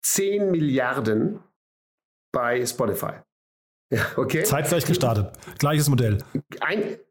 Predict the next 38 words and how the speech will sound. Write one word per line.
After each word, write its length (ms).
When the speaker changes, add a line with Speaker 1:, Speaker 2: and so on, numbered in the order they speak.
Speaker 1:
ganz 320
genau, 360
ein 160
Jahr 120
später. 440
Die 100
haben 140
also, 240
die 160
haben 60
also 160
tatsächlich 540
nur 100
vier 380
Prozent 420
des 80
Umsatzes. 760
Dafür 340
musste 260
ich 80
natürlich 180
dann 140
schon 300
bemühen, 400
äh, 20
ordentliche 520
Größenordnung 380
zu 80
kommen. 260
Zehn 240
Prozent 300
der 60
Mitarbeiter 760
und 600
haben 280
vom 240
Funding 640
her 540